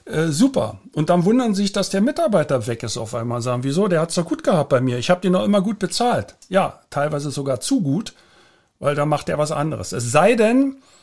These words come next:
sie reden über die obere Management-Ebene, aber selbst da müssen sie aufpassen, weil sie nie wissen, wo morgen ein chinesisches Unternehmen kommt oder ein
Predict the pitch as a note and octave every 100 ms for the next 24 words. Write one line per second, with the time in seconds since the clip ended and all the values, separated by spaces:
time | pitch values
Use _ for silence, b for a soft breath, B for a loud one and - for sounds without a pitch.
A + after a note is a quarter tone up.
0 | b b E3 E3 F3 G3+ G3+ F3+ F3+ G#3
1 | G#3 G3 F#3 G#3+ C4 - E3 D#3 D3 C3
2 | B2+ D#3 G3 - D#3 E3 D#3+ D3 C3 F3
3 | G#3 G#3+ E3+ D#3+ D3 C#3+ D3 - D#3+ D#3
4 | D3 C#3 C#3 F3 F3+ D#3 D#3 F#3+ D3+ D#3
5 | F3+ C#3+ C#3 D#3+ F3 C3+ C#3 C#3 D3+ B2+
6 | B2+ C#3 D#3 C#3+ E3+ B2 B2 B2+ C#3+ C#3+
7 | C#3 C3 C3 C3+ - A#2+ C3+